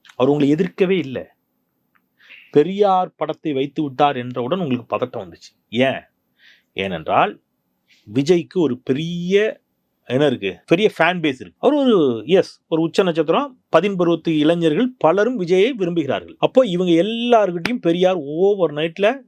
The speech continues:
ஒரு நாள்ல ஈஸியா, இப்போ பெரியாரை வந்து எல்லோரும் பேசுகிறார்கள், திராவிட இயக்க சித்தாந்தவாதிகள் எல்லாரும் பேசுறாங்க. ஆனா அவங்கள விட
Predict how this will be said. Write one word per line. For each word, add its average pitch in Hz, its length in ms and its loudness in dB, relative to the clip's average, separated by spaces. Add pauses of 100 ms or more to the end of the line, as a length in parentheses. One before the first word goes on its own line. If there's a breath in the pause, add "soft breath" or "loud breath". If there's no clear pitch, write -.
(300)
ஒரு 156 220 2
நாள்ல 175 320 2
ஈஸியா, 175 360 0 (800)
இப்போ 135 540 2
பெரியாரை 175 380 -2
வந்து 170 540 -6 (400)
எல்லோரும் 202 300 4
பேசுகிறார்கள், 120 460 -10
திராவிட 156 300 0
இயக்க 156 140 -6
சித்தாந்தவாதிகள் 147 580 -2
எல்லாரும் 208 400 2
பேசுறாங்க. 123 340 -2 (140)
ஆனா 117 540 -2
அவங்கள 135 280 0
விட 123 380 -2